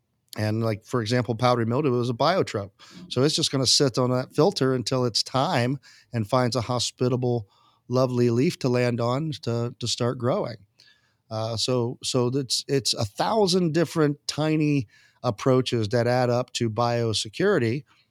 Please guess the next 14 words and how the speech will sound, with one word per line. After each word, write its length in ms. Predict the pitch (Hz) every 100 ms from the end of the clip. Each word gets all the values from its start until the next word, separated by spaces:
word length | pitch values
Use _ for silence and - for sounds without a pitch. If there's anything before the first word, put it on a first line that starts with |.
| _ _
that 220 | 123 127
is 160 | 120 104
both 300 | 120 120 -
taught 340 | - 135 175 - _ _ -
to 100 | -
the 80 | 139
people, 460 | 143 117 107 165 - _ _ _ _ _ 139
uh, 220 | 120 113
through, 420 | - 120 113 117 139
you 80 |
know, 140 | 110 123
process 720 | - 123 110 - 120 156 -
that 160 | 113 107
is 160 | 95